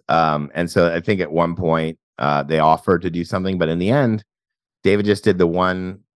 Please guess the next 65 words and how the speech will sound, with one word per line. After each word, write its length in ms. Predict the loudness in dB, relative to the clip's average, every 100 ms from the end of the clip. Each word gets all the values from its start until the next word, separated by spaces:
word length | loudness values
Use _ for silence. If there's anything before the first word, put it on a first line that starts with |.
| _ _ _
promote, 420 | -4 0 2 0
one, 420 | -2 0 2 0 -4
he 120 | -12 -8
promoted 440 | -2 2 2 4
it 80 | 2
on 220 | 0 -2
Joe 160 | 0 0
Rogan's 300 | 0 -2 -6
podcast. 580 | -4 -4 -2 -4 -4
He 80 | -4
did 100 | -4
one 200 | -2 -2
more 200 | -2 -2
sit 180 | -4 -6
down 180 | -4 -4
with 100 | -6
Joe. 580 | -6 -6 -6 -6 -8 -10 _ _ _ _ _ _ _ _ -6
And 360 | -4 -2 -2
that's 180 | -2 0
all 100 | 0
he's 120 | -2
done 220 | -4 -6 -6 _ -8
so 160 | -4 -4
far. 260 | -4 -6
So 240 | -2 -2 -2
just 300 | -6 -8 -4
stuff 240 | -2 0
on, 160 | -2 -4 _ _ -6
on 80 | -2
his 120 | 0
own 120 | -2
channel 300 | -2 -2 0
on 140 | -2 -6 -8
Instagram, 640 | -8 -4 -2 0 0 -2
you 60 | -4
know, 140 | -4
obviously 360 | -2 -4 -4 -4
he's 80 | -4
promoting 380 | -4 -2 0 0
it, 120 | -4
but 120 | -4
no, 260 | 0 0 0 -4 _ _ 0
he 80 | 2
didn't 160 | 4
do 100 | 4
any 140 | 2 0
celebrity 680 | 0 0 2 0 -2 -4 -4
kind 180 | -4
of 120 | -4 -6
stuff. 460 | -10 0 0 0 -4
You 80 | -6
know, 80 | -2
The 80 |
Rock 240 | 2 2 0
approached 440 | -4 -2 -2 -4
him 180 | -4 -2
and 100 | -4
asked 300 | -6 -6 -6
if 100 | -8
he 60 | -6
could 160 | -6
help 240 | -2 -4 -4
in 60 | -10
some 180 | -8 -6
way. 260 | -6 -8